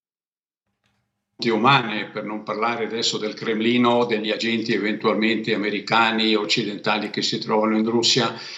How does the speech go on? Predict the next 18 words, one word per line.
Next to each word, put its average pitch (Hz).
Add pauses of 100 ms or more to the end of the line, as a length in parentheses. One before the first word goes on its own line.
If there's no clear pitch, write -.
(280)
sono 127
quelli 131
più 135
esposti 117
e 113
se 123
sono 123
smascherate, 127
se 113
vengono 113
arrestate 110
dal 110
sistema, 120
naturalmente 113
è 127
un 113
danno 110
enorme. 104